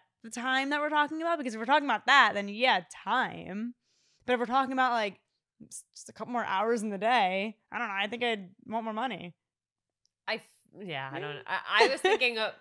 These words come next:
Speaker 2: I guess, more hours in the day or, like, another day in the week.
Speaker 1: Oh. No, I'm okay.
Speaker 2: More time, or more time to just do things.
Speaker 1: No, my, I say that and Jason's gonna listen to this and be like, "Wake the fuck up earlier. Like,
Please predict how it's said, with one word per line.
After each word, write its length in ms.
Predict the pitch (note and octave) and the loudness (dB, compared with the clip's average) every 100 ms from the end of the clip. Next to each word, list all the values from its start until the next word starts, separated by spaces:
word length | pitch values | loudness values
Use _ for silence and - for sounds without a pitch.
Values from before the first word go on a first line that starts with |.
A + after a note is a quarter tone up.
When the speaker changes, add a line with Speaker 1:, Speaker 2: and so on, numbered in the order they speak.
| - | -10
Speaker 2:
I 100 | F#3+ | -4
guess, 200 | F3+ G3 | -4 -4
more 140 | F3+ | -4
hours 300 | D#3 D#3+ E3 | -4 -4 -8
in 80 | F3 | -12
the 80 | D#3+ | -8
day 380 | D3+ C3 F3 A3 | -6 -4 -6 -6
or, 80 | F3+ | -4
like, 160 | E3 C#3+ | -6 -6
another 340 | F3+ D#3+ D#3+ D#3+ | -8 -6 -6 -4
day 160 | D3+ | -4
in 80 | D3+ | -4
the 80 | D3 | -8
week. 460 | D3 F#3 B3 _ _ _ _ _ _ _ _ _ _ _ - | -8 -10 -12 _ _ _ _ _ _ _ _ _ _ _ -10
Speaker 1:
Oh. 460 | A3 G3+ F#3+ F#3 F#3 _ _ _ _ _ _ _ _ _ _ _ A#3+ | -8 -8 -10 -14 -18 _ _ _ _ _ _ _ _ _ _ _ -6
No, 100 | B3+ | -2
I'm 120 | F#4 D5 C#5 | 0 0 2
okay. 240 | A#3 G#3 | 2 4
Speaker 2:
More 140 | C4+ D4 | 4 2
time, 260 | D#4 G#3+ F#3+ | -2 -2 -2
or 120 | B3 | -2
more 180 | C4+ D#4+ | -2 -2
time 260 | D#4+ D4+ | -4 -6
to 100 | B3 | -8
just 160 | A#3+ F#3 | -12 -10
do 160 | B3 | -12
things. 420 | A3 F#3 C2 E3 G3 - _ _ _ _ _ _ _ _ _ _ _ _ _ _ - | -10 -14 -14 -18 -20 -20 _ _ _ _ _ _ _ _ _ _ _ _ _ _ -12
Speaker 1:
No, 300 | E4+ A4+ A#3+ | -2 2 2
my, 220 | A3 C4+ F3 D3+ - - - | 2 0 0 -6 -10 -12 -2
I 120 | D4 | -2
say 240 | - F4+ | 0 0
that 220 | F#4 F4+ E4 | 6 6 6
and 100 | B3 | 2
Jason's 320 | C#4 C#4 C#4 | 0 0 -4
gonna 180 | C4+ B3 | -4 -2
listen 220 | B3 B3+ | -4 -4
to 60 | C4+ | -2
this 200 | C#4 C4+ | -2 -2
and 100 | B3+ | -2
be 80 | C#4 | -2
like, 160 | C4 | 0
"Wake 160 | C#4+ E4 | -6 -6
the 80 | G#4 | -2
fuck 260 | F#4 E4+ | -2 0
up 160 | D#4+ - | -2 0
earlier. 540 | C4+ A3+ F#3 - F3+ | 0 0 -2 -6 -6
Like, 140 | - | -2